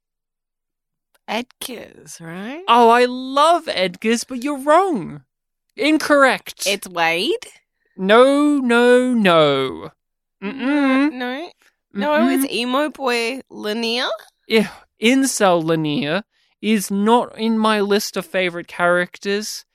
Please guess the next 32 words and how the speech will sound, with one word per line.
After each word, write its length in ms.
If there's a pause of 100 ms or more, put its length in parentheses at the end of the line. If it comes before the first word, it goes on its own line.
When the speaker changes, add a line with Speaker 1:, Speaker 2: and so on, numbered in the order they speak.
(140)
Speaker 1:
Is 200
it 140
Londo? 560 (320)
Speaker 2:
It's 160
not 240
Londo. 760 (840)
Now, 320 (320)
take 260
a 80
real 360
guess. 580 (880)
What 260
is 220
your 80
genuine 760
guess 520
of 260 (300)
who 180
my 300
favorite 440
character 380
in 80
season 320
four 340
was? 320 (600)
Speaker 1:
Yeah, 240
we 200
didn't 200
get 140
the 80 (120)
Soul 760
Hunters. 1300